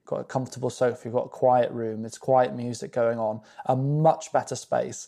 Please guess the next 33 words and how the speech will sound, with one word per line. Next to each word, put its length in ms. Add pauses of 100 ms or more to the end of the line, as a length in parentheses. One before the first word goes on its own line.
(440)
to 100
talk 380
than 220
otherwise. 400
So 80
we'd 180
see 180
someone 300
and 60
go, 100
"Right, 240
we, 140
we 120
think 280
this 260 (460)
person 320
needs 160
support 260
for 60
mental 280
health. 220
Rather 300
than 160
keep 260
you 60
in 80
a 40
cubicle 520
here 340
and 160
feeling 280
agitated, 680
let's 260